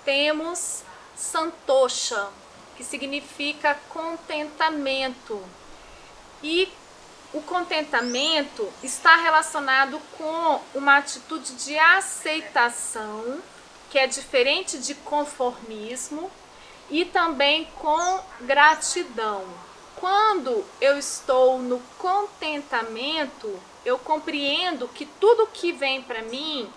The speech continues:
era exatamente aquilo que eu precisava de receber.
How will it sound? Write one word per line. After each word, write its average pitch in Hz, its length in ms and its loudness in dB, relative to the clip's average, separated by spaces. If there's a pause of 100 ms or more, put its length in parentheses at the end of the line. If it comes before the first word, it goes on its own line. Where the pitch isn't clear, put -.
era 262 160 0
exatamente 320 1120 2
aquilo 339 460 -4
que - 140 -10
eu 339 80 -2
precisava 294 720 2
de 294 260 -4
receber. 262 920 2